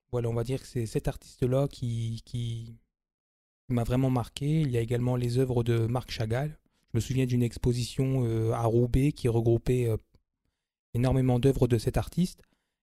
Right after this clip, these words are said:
Et c'est quelque chose aussi qui m'a beaucoup troublé et,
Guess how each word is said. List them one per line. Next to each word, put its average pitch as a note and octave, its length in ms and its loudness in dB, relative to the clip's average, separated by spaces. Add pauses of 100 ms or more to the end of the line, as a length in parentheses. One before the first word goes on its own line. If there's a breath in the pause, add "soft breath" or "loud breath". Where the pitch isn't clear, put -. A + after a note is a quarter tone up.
(160)
Et A#2 60 0
c'est A#2 180 -4
quelque A2+ 280 -2
chose C3+ 280 0
aussi B2 220 -4
qui - 140 -6
m'a A#2 100 0
beaucoup A#2 260 0
troublé A#2 360 -2
et, A2+ 480 -4